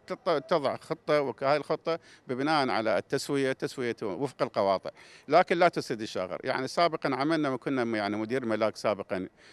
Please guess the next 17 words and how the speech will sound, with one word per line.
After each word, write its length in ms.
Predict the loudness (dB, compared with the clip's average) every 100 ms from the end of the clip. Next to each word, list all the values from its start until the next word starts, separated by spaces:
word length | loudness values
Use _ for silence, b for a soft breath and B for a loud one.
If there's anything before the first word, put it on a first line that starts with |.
| B
عملنا 380 | 0 2 2 2
على، 400 | 2 4 4 6
أو 120 | 2
استثناء 500 | 0 -4 -2 2 2
منطقة 320 | 2 0 -2 -4
الزعفرانية، 640 | -2 -2 0 -2 -2 -6 -10 b b b
لأن 120 | -2
منطقة 340 | -2 -4 -8
الزعفرانية 520 | -8 -6 -2 0 0
تعتبر 440 | 0 -2 -2 -4 -4
يعني 240 | -4 -4
منطقة 420 | -4 -6 -6 -6
نائية 440 | -2 0 0 0 -4
تستغيث 600 | -8 -12 -8 -6 -6 -8 -12 B B B
وفيها 400 | -6 -4 -4 -4
شواغر 420 | -2 0 0 -2
كثيرة، 460 | -4 -6 -6 -6